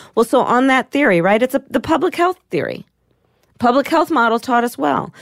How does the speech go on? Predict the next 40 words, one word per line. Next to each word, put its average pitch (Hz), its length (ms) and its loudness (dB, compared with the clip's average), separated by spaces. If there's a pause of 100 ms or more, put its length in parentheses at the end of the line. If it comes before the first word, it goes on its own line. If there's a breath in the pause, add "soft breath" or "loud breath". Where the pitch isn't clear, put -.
(160 loud breath)
You 208 100 0
want 226 180 4
to 254 60 2
deal 247 140 2
with 233 140 4
an 226 80 0
epidemic, 226 560 -2
crime, 196 420 0
or 190 60 0
health, 233 420 0 (300 soft breath)
smartest, 226 440 0
most 220 220 -4
effective, 214 400 -2
and 185 100 -2
cheapest - 520 -4
way 175 100 4
to 160 60 0
deal 175 160 0
with 185 100 0
it 196 40 0
is 196 80 -6
prevention 220 440 -4
first. 392 340 -6 (240 loud breath)
If - 60 -20
you're 175 80 0
dealing 214 220 2
with 208 100 0
the 196 60 2
emergency 202 480 -2
room 220 160 -2
in 202 40 -2
the 196 60 -4
prison 202 260 -4
system, 233 280 -10
too 226 160 -4
late 214 160 0
and 208 80 -10
too 226 80 -4
expensive. 277 420 -6 (140)
Prevention. 240 500 -4